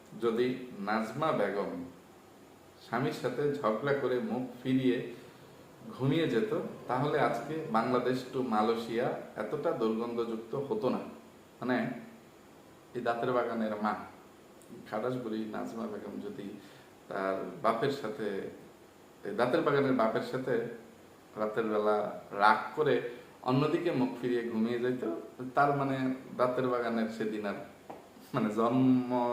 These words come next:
যে কর্মকাণ্ডটা সেটা হইতো না আর কি। উনি এটাই বুঝাইতে চাচ্ছেন।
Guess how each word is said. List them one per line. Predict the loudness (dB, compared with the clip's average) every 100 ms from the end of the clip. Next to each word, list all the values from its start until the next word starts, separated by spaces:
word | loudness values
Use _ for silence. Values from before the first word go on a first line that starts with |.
| 0 -4 -8 -10 -4
যে | -2 -2 -2
কর্মকাণ্ডটা | 0 0 0 0 0 0 -4 -6 -14 -6
সেটা | -2 4 4 4 6
হইতো | 8 8 8 2
না | 0
আর | -2
কি। | -6 -4
উনি | 0 0 0
এটাই | 2 4 4
বুঝাইতে | 2 0 -2 -4
চাচ্ছেন। | -6 -6